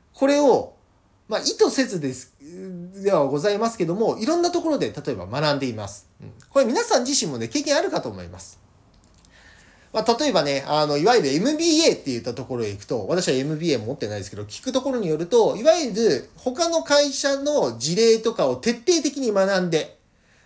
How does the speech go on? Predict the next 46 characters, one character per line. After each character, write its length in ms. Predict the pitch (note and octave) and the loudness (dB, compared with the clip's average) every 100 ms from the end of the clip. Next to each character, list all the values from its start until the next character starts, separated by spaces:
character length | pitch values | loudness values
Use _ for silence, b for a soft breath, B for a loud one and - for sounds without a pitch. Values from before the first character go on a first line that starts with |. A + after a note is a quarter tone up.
| b | b
で、 200 | G3+ F3+ | 0 0
会 240 | - B3 C#4 | 4 2 2
社 120 | D#4+ | 0
の 120 | D4 | -2
経 100 | C#4+ | 2
営 240 | C#4 C4+ C4+ | 2 4 2
な 140 | C4 | 0
ん 100 | E3+ | 0
て、 300 | F#3 D#3 A#2+ | 0 0 -2
そ 100 | A3+ | -4
の 100 | C4+ | -2
会 220 | C4 B3 | 2 0
社 380 | A#3+ B3 A#3 A3+ | 4 4 4 2
と 360 | - A3 A3 G#3+ | 0 4 4 4
そ 140 | A3 | 0
の 100 | A3+ | -4
時 140 | F#3 | 0
代 200 | A3 A3 | 2 2
に 120 | A3 G#3 | 0 -2
よ 100 | G#3 | -4
っ 40 | |
て 440 | - B3 G3+ A#2 - | -2 2 2 0 -2
判 260 | - C4+ | 0 2
断 160 | - C#3 | 2 0
っ 60 | B2 | -2
て 60 | |
い 20 | B2 | -8
う 20 | |
の 60 | |
は 60 | G2+ | -8
変 80 | D#3+ | -2
わ 100 | G3 | 0
っ 60 | G#3+ | -2
て 60 | |
く 140 | B3 C4 | -6 -4
る 140 | C3 | -4
と 140 | A2+ F#3 | -2 -2
は 100 | A2 | -2
思 200 | C#3 F#3+ | -4 -6
う 20 | |
ん 40 | |
で 80 | A2+ | -8
す 100 | - | -10
け 80 | A#2+ | -10
ど 100 | C#3 | -4
も、 360 | G3+ A2 - | -2 -2 -4